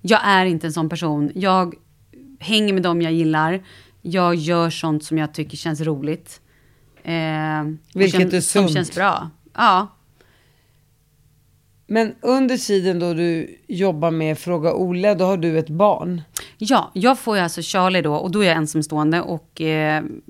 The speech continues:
Speaker 1: får Charlie, och så jobbar
Speaker 2: Och det
Speaker 1: jag.
Speaker 2: här är runt tvåtusen tio nu.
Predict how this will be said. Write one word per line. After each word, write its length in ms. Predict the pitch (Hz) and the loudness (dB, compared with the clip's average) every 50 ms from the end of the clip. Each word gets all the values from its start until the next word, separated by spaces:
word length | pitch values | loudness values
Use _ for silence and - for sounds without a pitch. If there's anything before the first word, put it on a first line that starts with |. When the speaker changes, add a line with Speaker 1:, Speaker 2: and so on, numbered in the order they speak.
| - 175 - | -20 -20 -12
Speaker 1:
får 160 | - - 160 | -6 -4 -4
Charlie, 360 | 151 - 160 143 147 147 170 | -2 -2 -2 -2 0 -2 -4
och 120 | - 202 196 | -4 -6 -6
så 300 | - 185 175 175 - - - 165 | -4 -2 -2 -2 -4 -4 -8 -8
jobbar 180 | 180 170 175 | -2 0 0
Speaker 2:
Och 60 | 156 - | 4 6
det 60 | 214 | 6
Speaker 1:
jag. 60 | 208 | 8
Speaker 2:
här 140 | 202 196 196 | 8 8 6
är 180 | 196 196 190 185 | 6 6 6 4
runt 180 | 185 185 175 | 4 2 -2
tvåtusen 460 | - - 190 185 - - - 185 170 160 | -2 -2 -4 -4 -4 -2 -2 -2 -2 -2
tio 480 | - - 190 165 151 143 156 190 170 | -2 -4 -4 -4 -2 0 2 2 2
nu. 240 | 147 131 - - 139 | 2 -2 -6 -10 -12